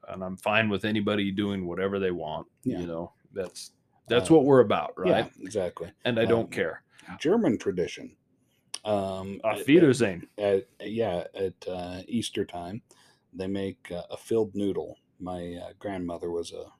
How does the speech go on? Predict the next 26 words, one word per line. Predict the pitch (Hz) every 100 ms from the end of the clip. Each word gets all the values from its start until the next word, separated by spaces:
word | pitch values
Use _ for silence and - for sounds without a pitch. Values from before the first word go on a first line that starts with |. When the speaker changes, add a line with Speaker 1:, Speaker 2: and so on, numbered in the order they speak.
| -
Speaker 1:
Do | 120
they | 110
fill | - 139
this | 131 127
noodle | 127 120
with | 104
shit? | - 104 85 -
Speaker 2:
It's | - 101
basically | 98 131 208 135 - 110
like, | 98 95 90 -
uh, | 92 90 87 82
ravioli | 85 90 98 98 90 85 80 - - - _ _ _ 92
with, | 98 95 87 -
it's | -
not | 165 160
full | - 104
of | 80
shit. | - - 95 87 - -
It's | 107 104 - -
got | - 107 107
minced | 107 139 - -
meat | 98 90 87 - -
or | 92
minced | 98 98 - -
ham, | 95 98 101 110 _ - _
also | 98 95 - 87